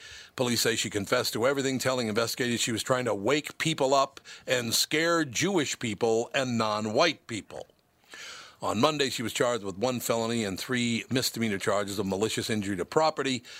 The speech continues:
plus a charge of malicious intimidation of, or harassment related to accusations she defaced the driveway of a home belonging to two men because of their native origin. What? So, Doc,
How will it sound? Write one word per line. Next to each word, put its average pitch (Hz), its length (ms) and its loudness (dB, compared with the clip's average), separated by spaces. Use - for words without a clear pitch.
plus 123 220 2
a - 20 -6
charge 113 320 0
of 98 120 -6
malicious 107 520 0
intimidation 113 680 0
of, 95 260 -6
or 104 220 2
harassment 107 640 -2
related 110 320 0
to 110 100 2
accusations 110 640 -2
she 123 140 -2
defaced 110 400 0
the 113 80 -6
driveway 107 600 0
of 117 120 2
a 113 80 2
home 123 160 -2
belonging 110 340 0
to 95 80 -4
two 139 220 -2
men 117 220 0
because 107 260 -2
of 101 80 -4
their 101 160 2
native 107 560 0
origin. 98 680 -2
What? 151 500 2
So, 196 340 2
Doc, 156 720 0